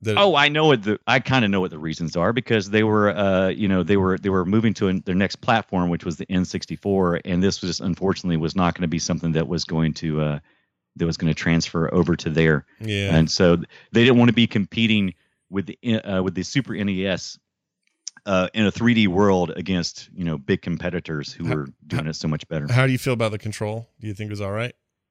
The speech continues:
Speaker 1: Like, how
Speaker 2: It's, it, it was not much improved from the first one.
Speaker 1: Mm-hmm.
Speaker 2: So it was kind of, uh, a little bit more of the same as
Speaker 1: Yeah.
Speaker 2: far as that goes.
Speaker 1: Yeah,
Speaker 2: The
Speaker 1: so
Speaker 2: story was a little bit, the story was a little bit, uh, about the same. Most of it was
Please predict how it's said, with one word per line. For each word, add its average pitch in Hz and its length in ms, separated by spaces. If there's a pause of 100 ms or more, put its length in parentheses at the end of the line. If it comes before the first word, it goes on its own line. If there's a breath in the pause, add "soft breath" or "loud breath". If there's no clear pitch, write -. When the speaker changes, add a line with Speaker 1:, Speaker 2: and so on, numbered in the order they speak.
(260)
Speaker 1:
Like, 101 180
how - 80
Speaker 2:
It's, 214 260 (240)
it, 170 180 (240)
it 196 120
was 190 220
not 175 200
much 165 240
improved 160 760
from 127 260
the 117 160
first - 300
one. 156 200 (120)
Speaker 1:
Mm-hmm. 104 240 (240)
Speaker 2:
So 123 380
it 113 120
was 117 200
kind 127 260
of, 120 240
uh, - 20 (420)
a 78 40 (260)
little 165 140
bit 156 140
more 117 200
of 113 60
the 110 80
same 117 380 (260)
as 107 80
Speaker 1:
Yeah. 98 60
Speaker 2:
far 120 100
as 113 100
that 110 160
goes. 117 280
Speaker 1:
Yeah, 147 100
Speaker 2:
The 143 60
Speaker 1:
so 165 120
Speaker 2:
story 160 260
was 156 180
a 143 40
little 147 160
bit, 156 240 (320 soft breath)
the 220 120
story 190 300
was 185 180
a 180 40
little 180 240
bit, 180 280
uh, 180 420
about 175 180
the 165 80
same. 175 520
Most 214 240
of 190 60
it - 20
was 127 120